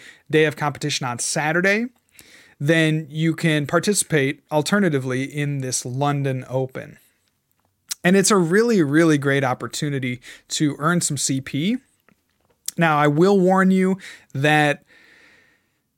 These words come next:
the prizes are not particularly good for that, and I have a story to tell on that in just a second. But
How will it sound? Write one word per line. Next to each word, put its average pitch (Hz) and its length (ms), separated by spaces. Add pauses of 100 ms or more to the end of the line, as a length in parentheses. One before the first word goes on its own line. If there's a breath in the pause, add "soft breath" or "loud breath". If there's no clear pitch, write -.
the - 60
prizes 180 460
are 196 60
not 185 180
particularly 180 640
good 165 500 (1120 loud breath)
for 170 220
that, 156 280
and 151 120
I 143 80
have 147 160
a 143 40
story 143 280
to 135 80
tell 135 200
on 127 140
that 127 260
in 139 160
just 127 220
a 135 60
second. 131 480
But 127 300